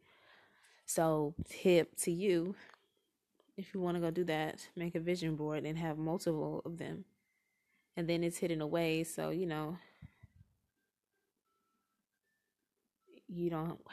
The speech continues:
have eyes lurking on your vision board. You can just look at it yourself. So, top tier tip. But,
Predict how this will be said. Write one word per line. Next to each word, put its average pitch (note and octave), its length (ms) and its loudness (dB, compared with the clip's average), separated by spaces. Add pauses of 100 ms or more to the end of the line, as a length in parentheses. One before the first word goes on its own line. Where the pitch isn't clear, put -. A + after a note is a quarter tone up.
(140)
have E3 280 -2 (120)
eyes D#3 500 0
lurking D#3 400 -4
on D3+ 120 -6
your D3 140 -6
vision D#3 280 -6
board. - 360 -8
You - 60 -16
can D#3+ 120 -6
just D#3+ 420 -6 (1600)
look E3 220 -2
at D3+ 100 -2
it D3+ 140 -2
yourself. - 500 -6
So, D#3 420 2 (300)
top B3+ 240 2
tier A3+ 260 2 (800)
tip. - 360 -2 (1040)
But, E3 320 4